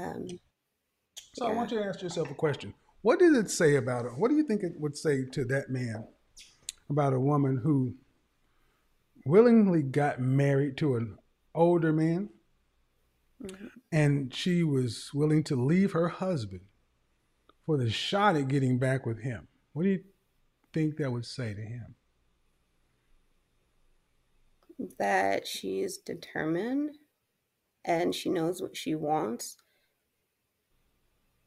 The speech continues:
Speaker 2: Hmm.
Speaker 1: So
Speaker 2: Hmm.
Speaker 1: it would be willing to give up something to get, I feel like, something greater.
Speaker 2: Mm-hmm.
Speaker 1: And I honestly know that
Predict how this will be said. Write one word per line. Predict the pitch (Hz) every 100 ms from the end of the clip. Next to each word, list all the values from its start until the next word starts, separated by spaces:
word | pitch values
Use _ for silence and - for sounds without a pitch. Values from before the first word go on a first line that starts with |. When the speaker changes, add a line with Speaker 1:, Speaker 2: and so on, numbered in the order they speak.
| _
Speaker 2:
Hmm. | 135 107 82 _ _ _ _ _ _ _ - - _ _ _
Speaker 1:
So | - 175 -
Speaker 2:
Hmm. | -
Speaker 1:
it | - 185
would | 190 180
be |
willing | 180 170 170 185 185 190 -
to | 185 165 160 160 -
give | 170 175
up | 175 175
something | - 185 180 185 170 180
to | - 175
get, | 165 160 156 - _ 180
I | 160
feel | 160 170
like, | 160 160
something | - 180 175 143
greater. | 139 147 151 165 147 147 170 - - - -
Speaker 2:
Mm-hmm. | 127 113
Speaker 1:
And | 170 156 151 147 160 - - _ -
I | 180 180 160 - - -
honestly | 175 180 180 - 175 151
know | 165 156 156 151
that | 90 - -